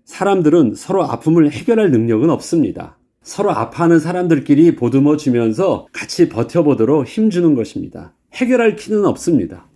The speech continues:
그저 아픔을 함께하며 묵묵히 버텨나가도록 돕는 것입니다. 그런데 예수님은 우리와 함께 하시면서 도우실 때 단순히 동병상련의 모습으로 함께 하시며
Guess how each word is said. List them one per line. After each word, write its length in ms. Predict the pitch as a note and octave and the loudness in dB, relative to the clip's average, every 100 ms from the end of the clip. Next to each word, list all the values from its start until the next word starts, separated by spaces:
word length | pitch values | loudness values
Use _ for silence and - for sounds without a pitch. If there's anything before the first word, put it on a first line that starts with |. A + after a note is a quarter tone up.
| _ | _
그저 240 | - E3 F3+ | -2 2 0
아픔을 400 | C3 D#3+ F3 E3 | 0 0 0 0
함께하며 520 | F#3+ - D3 D#3+ D3+ | -2 0 2 4 4
묵묵히 640 | B2 C#3+ C#3+ C3+ F3+ F3+ - | 2 2 2 2 0 0 -2
버텨나가도록 960 | B2 B2+ - D3 C3 G#2+ F#2+ G#2 A2 B2+ | -4 -4 0 0 0 -2 -4 -2 -2 0
돕는 260 | B2+ C#3+ | 2 4
것입니다. 560 | D3+ A2+ F#2 D#2+ E2 - _ | 4 0 -6 -12 -16 -20 _
그런데 580 | - A#2 B2+ A#2 B2+ F#3 - | -4 2 2 4 2 -2 -4
예수님은 640 | - E3+ F#3+ F#3 G3+ D3+ - | 0 0 2 4 4 4 2
우리와 440 | B2 C3 F3 F3 D#3+ | 0 2 4 2 0
함께 440 | - B3 B3 A#3+ | 2 2 2 2
하시면서 720 | G3+ E3 E3+ D3+ D3+ B2+ G2 - | 0 2 4 4 2 0 -2 0
도우실 460 | B2 D3 C#3+ A#2 | 2 4 2 0
때 260 | E3 C3+ - | 0 0 -2
단순히 640 | - C#3 C#3+ D3 D#3 C#3+ - | -2 2 2 4 2 2 -2
동병상련의 840 | C3+ F3+ G#3+ G#3 F3+ F#3+ F#3 F3 | 0 2 2 2 0 2 4 4
모습으로 500 | C3+ C3 C3+ C3+ C3+ | 4 2 0 0 0
함께 360 | C3+ A3 G#3+ F3+ | 0 -4 -2 -2
하시며 500 | D#3 C#3+ D#3+ D3+ | 0 2 4 2